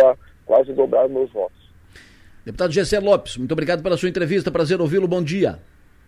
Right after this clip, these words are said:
Speaker 1: Ah, eu que agradeço aí, bom dia a todos, muito obrigado novamente, sempre à disposição.
Speaker 2: Perfeito. O Piara Bosque Maga, quero ouvi-los sobre o que falaram os dois deputados e sobre o que há nos bastidores sobre a eleição da presidência da Assembleia.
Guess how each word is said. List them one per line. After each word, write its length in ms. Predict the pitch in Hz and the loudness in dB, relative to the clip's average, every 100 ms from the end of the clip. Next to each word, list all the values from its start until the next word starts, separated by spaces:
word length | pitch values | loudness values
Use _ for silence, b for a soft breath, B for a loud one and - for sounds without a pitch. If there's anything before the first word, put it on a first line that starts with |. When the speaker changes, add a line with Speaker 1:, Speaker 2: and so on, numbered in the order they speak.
| _ | _
Speaker 1:
Ah, 220 | 127 123 | -6 -4
eu 120 | 120 - | -4 -2
que 80 | |
agradeço 560 | 147 147 143 156 165 135 | 0 4 4 2 -2 -2
aí, 120 | 147 | -4
bom 220 | 156 123 | -4 -8
dia 160 | 120 139 | -4 -4
a 40 | |
todos, 300 | - 139 156 | -4 -4 -6
muito 160 | 127 135 | -8 -10
obrigado 380 | 131 131 135 135 | -8 -2 0 0
novamente, 680 | 127 123 113 123 143 - - | -4 -4 -4 -6 -8 -14 -10
sempre 180 | 131 135 | -4 -4
à 20 | |
disposição. 540 | - 139 139 143 85 - - - | -4 -4 -4 -6 -12 -12 -18 -10
Speaker 2:
Perfeito. 360 | 156 - 92 - B B B - | -10 -8 -16 -18 B B B -16
O 60 | |
Piara 240 | 117 165 156 | -6 -2 -2
Bosque 320 | 165 160 156 | -2 -4 -6
Maga, 360 | 151 131 107 98 | -6 -6 -8 -10
quero 240 | 135 139 | -6 -4
ouvi-los 400 | 123 143 151 135 139 | -4 -4 -6 -10 -14
sobre 520 | - 151 143 147 143 | -8 -6 -4 -2 -2
o 80 | 120 | -4
que 140 | 131 | -10
falaram 320 | 127 120 117 120 | -8 -4 -4 -4
os 100 | 110 | -6
dois 160 | 117 | -6
deputados 460 | 120 - 156 165 - | -6 -4 -4 -6 -10
e 200 | 202 220 | -10 -10
sobre 340 | - 202 196 202 | -8 -6 -6 -8
o 40 | |
que 160 | 196 175 | -6 -6
há 120 | 180 | -6
nos 200 | 165 135 | -6 -6
bastidores 640 | 143 139 127 143 160 151 139 | -6 -6 -6 -4 -4 -4 -6
sobre 180 | 139 | -6
a 20 | 131 | -4
eleição 300 | 123 - 143 | -4 -4 -6
da 120 | 131 | -4
presidência 500 | 135 123 120 127 127 | -4 -4 -4 -6 -6
da 60 | |
Assembleia. 560 | 123 127 117 147 123 | -6 -4 -2 -2 -2